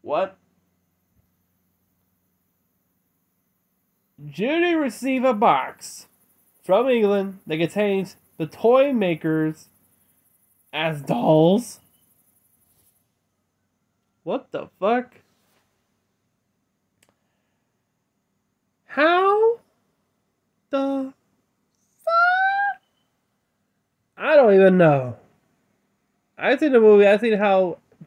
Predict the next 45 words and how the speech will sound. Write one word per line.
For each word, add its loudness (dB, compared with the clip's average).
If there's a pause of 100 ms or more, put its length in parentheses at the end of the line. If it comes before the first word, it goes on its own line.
bad -2
people 0
turn 0
to 2
dolls. 0
It's -10
creepy. -2
It's -10
like -6
a -4
Jekyll -4
and -4
Hyde -4
one. -6 (500)
But -2
instead, 0
you 0
turn -2
to 0
a, -6 (140)
a -4
doll. 2
After -6
you -6
destroy -6
the -6
original -4
one, 2
you -4
become -4
that 0
doll. -6 (1600)
Like 2
what 6
happened 2
to -2
the -2
dad 2
when 0
he -2
destroys -2
Punch. 0
He -2
becomes -4
Punch. -8